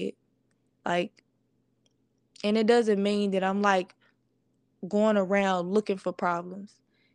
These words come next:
It's just if it, if, if, if I'm in a situation where I feel like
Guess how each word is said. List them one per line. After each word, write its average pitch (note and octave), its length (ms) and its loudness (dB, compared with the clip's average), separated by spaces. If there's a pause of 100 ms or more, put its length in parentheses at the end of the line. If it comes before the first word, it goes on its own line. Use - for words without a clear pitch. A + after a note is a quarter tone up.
(140)
It's D#4 120 -4
just D4+ 240 -2
if C4+ 200 -2
it, C4+ 140 -2 (160)
if, A#3 280 0
if, A#3 220 -4
if A3+ 140 -8
I'm B3+ 220 -2
in C#4+ 60 -2
a D4 40 -4
situation A#3+ 760 -4
where G#3+ 280 0
I G#3 100 -4
feel A#3 240 -6
like G#3 300 -4